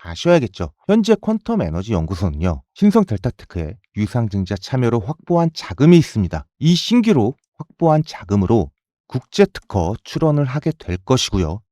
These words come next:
많은 분들 알고 계시겠지만 지난번에 권영환 고려대 연구교수와 초전도체 특허 관련해서 이 분쟁이 있었습니다. 하지만 지금 권 교수는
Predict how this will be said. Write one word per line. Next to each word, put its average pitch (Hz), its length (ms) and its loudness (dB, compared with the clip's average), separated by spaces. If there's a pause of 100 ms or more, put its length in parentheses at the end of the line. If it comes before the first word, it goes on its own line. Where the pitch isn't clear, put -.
(140)
많은 143 420 2
분들 180 260 2
알고 92 280 -2
계시겠지만 95 680 -4 (140)
지난번에 139 560 4 (240)
권영환 110 800 2 (260)
고려대 104 520 0
연구교수와 87 960 -2 (140)
초전도체 127 680 -2
특허 - 300 -8
관련해서 104 680 -4 (100)
이 147 80 -8
분쟁이 180 460 4
있었습니다. 85 680 -4
하지만 185 380 0
지금 156 180 0
권 92 300 -4
교수는 101 560 0